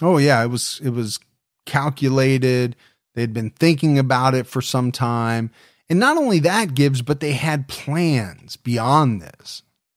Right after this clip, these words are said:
And I think that scared a lot of people as well. Cassie's family filed a wrongful death lawsuit against the school district on claims of negligence. They said that the administration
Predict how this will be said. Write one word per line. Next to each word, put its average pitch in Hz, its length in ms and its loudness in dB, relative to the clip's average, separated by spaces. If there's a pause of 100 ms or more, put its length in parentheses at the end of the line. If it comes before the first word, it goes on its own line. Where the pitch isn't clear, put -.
(160)
And 120 100 -2
I 127 40 0
think 139 260 2
that 139 300 -2
scared 127 380 0
a 117 60 0
lot 113 320 -2
of 110 120 -8
people 107 420 -6
as 95 120 -12
well. 101 460 -8 (380)
Cassie's 160 460 0
family 156 360 2
filed 139 380 2
a 139 100 2
wrongful 131 480 0
death 120 420 -2
lawsuit 110 640 -4
against 110 380 -8
the 117 60 -16
school 190 340 -6
district 127 560 -4 (420)
on 143 420 2
claims 170 500 0
of 147 140 0
negligence. 120 800 -6 (400)
They 135 120 2
said 156 420 2
that 139 340 0
the 135 260 2
administration 139 920 -2